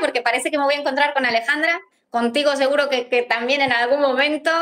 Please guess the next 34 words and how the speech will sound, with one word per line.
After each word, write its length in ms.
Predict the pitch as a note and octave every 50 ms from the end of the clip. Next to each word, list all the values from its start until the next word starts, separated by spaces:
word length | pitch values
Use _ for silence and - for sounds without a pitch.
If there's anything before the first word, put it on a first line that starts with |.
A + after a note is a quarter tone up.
| E4 - -
Y, 540 | - - A#3 A#3 A#3 A#3 A#3 A3+ A3 G#3+ -
y 100 | - B3+
por 140 | - B3+ A#3
ahí 200 | A#3 C#4+ D#4 -
también 400 | - C4+ C#4 D4+ D#4 E4 F#4 E4+
venimos 340 | C4 A3+ A#3 C4 C#4+ D4 D4
hablando, 600 | B3+ C4 C#4 C#4+ D4 C#4+ C#4 C4 C4+ - - _ -
que 60 | G#3+
ahora 160 | G#3+ A3+ A#3
lo 80 | A#3 A3
hablaremos 420 | G#3+ A3 A3 A3 A#3 A3+ A3+ A3
más 160 | A3 A3+ B3
adelante, 340 | A#3 A3 A3 A3 A3+ A#3 C4+
venimos 280 | B3 A3 A3+ B3+ - C4+
hablando 420 | B3 B3 B3+ B3+ C4 C4 C#4 C#4
de 120 | C4+ A#3+
un 120 | A#3+ B3+ B3+
reencuentro 560 | B3+ B3+ B3 B3+ B3 B3+ B3+ B3+ C4 C4 B3+
de 140 | B3 A#3 A3
todas 260 | - B3 B3+ C4+ B3+
las 240 | A#3+ A3+ A3+ - -
chicas, 320 | C#4 B3+ - A#3+ A#3+ - -
bueno, 160 | - A#3 G#3+ G#3
un 100 | A#3+ B3
encuentro 560 | A#3 G#3+ - G#3+ A#3 A#3 A3 - A3+ A#3 - _
en 140 | - G#3+ G#3+ -
persona, 460 | G3+ G3 G3 G#3+ A3+ A3+ G#3+ - _ _ _ - - _ _ _ _
de 140 | - G#3+ A3
todas 220 | A3 C#4 D4 D#4
las 120 | D4 C#4+ C#4+
chicas 220 | - C#4+ D4 D#4 C#4+
de 80 | D4+
la 120 | B3+ A3 -
serie. 420 | - C4 B3 B3 A#3+ B3+ E4